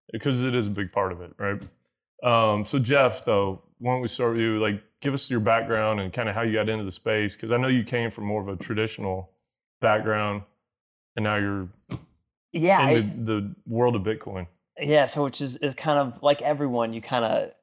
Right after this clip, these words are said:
Speaker 2: somehow find yourself
Speaker 1: Yeah.
Speaker 2: in this crazy space. So I was working at, uh, I started in Mor-, at Morgan Stanley and, and was sort of a traditional stockbroker. I worked in, uh,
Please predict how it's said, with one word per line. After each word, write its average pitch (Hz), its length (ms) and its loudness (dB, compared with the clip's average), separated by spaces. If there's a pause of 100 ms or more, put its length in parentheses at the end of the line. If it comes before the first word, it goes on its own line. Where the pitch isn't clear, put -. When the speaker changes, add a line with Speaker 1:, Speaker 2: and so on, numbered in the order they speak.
Speaker 2:
somehow 123 500 -2
find 123 420 -2
yourself 131 320 4
Speaker 1:
Yeah. 95 100 0
Speaker 2:
in 117 60 -4
this 117 180 -8
crazy 113 320 -6
space. 113 380 -4
So 135 80 0
I 127 140 6
was 143 200 -4
working 127 400 -4
at, 113 240 -6
uh, 117 360 -2 (680)
I 135 60 0
started 135 380 0
in 127 80 -2
Mor-, 127 220 0
at 120 120 -2
Morgan 117 260 -2
Stanley 143 680 2
and, 113 260 -4
and 127 100 -10
was 120 160 -8
sort 127 140 -2
of 120 60 0
a 117 60 0
traditional 127 400 -6
stockbroker. 120 720 0
I 117 60 2
worked 117 280 -6
in, 110 360 -10
uh, 117 380 -10